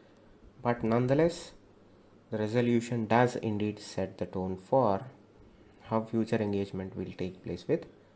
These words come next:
Taliban. Now, as I said, the nineteen eighty-eight, uh, Taliban Sanctions Committee, with, uh, which India chaired, is, uh, destined to meet, uh, soon,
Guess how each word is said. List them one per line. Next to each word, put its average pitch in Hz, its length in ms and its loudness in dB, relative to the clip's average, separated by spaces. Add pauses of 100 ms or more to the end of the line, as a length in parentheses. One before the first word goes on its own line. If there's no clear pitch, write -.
(360)
Taliban. 95 340 0 (500)
Now, 139 100 6
as 127 140 8
I 120 40 0
said, 127 300 2
the 117 80 4
nineteen 110 420 4
eighty-eight, 104 560 0
uh, 180 300 -4
Taliban 202 500 4
Sanctions 92 400 -4
Committee, 98 320 -2
with, 110 160 -2 (320)
uh, 101 120 -4
which 101 260 -4
India 95 360 -2
chaired, 180 440 2 (800)
is, 107 300 -4 (100)
uh, - 60 -4
destined 104 460 -2
to 101 60 -4
meet, 101 460 -4
uh, 101 160 -8
soon, 196 520 4